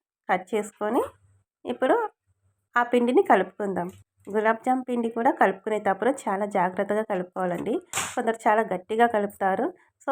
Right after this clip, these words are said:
దానివల్ల లోపల అవి ఉడకక పిండి అలాగే ఉంటుంది,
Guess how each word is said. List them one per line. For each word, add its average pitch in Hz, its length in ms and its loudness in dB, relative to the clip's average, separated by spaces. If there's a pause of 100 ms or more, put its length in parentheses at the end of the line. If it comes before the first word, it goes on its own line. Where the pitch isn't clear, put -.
దానివల్ల 214 460 4 (680)
లోపల 214 380 2 (500)
అవి 220 320 2
ఉడకక 196 500 0 (340)
పిండి 233 280 0
అలాగే 220 380 6
ఉంటుంది, 190 500 -4